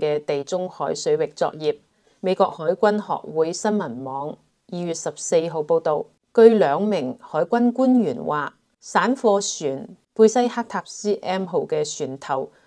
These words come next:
同杜魯門號嘅右舷相撞，導致航母水線上方側面出現咗一個小裂口。二月十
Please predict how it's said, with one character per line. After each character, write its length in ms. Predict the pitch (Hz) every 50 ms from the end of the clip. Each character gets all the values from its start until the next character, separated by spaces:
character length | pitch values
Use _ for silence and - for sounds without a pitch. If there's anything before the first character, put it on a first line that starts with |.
| _ _ _
同 340 | - 202 180 156 156 160 156
杜 160 | - 180 170
魯 120 | 170 170 185 196 180
門 180 | 151 131 -
號 180 | 151 - 180 160
嘅 300 | 156 - 175 170 170 170 -
右 340 | 170 165 156 151 156 156
舷 400 | 165 156 147 147 143 131 123 139
相 300 | 135 - 208 190 190 190
撞， 260 | - 180 143 - - - _ _ _ _
導 160 | _ 214 208 202
致 220 | - 220 226 226
航 240 | 220 - 156 147 147
母 200 | 156 170 185 202
水 260 | 196 - 170 156 196
線 360 | 226 220 - - 190 180 180
上 320 | 175 - 180 156 147 147 151
方 340 | - 220 202 202 208 208 - _ _ _ _ _
側 160 | - 226 220 -
面 280 | - 180 170 160 147 147
出 140 | - - 190
現 260 | 180 170 156 151 151
咗 180 | - 147 147 151
一 140 | 170 175 175
個 220 | - 160 147 147
小 240 | - - - 147 139
裂 160 | 165 175 -
口。 360 | - - 151 139 143 - - - _ _ _ _
二 120 | - 202
月 160 | 202 190 196
十 180 | 190 - -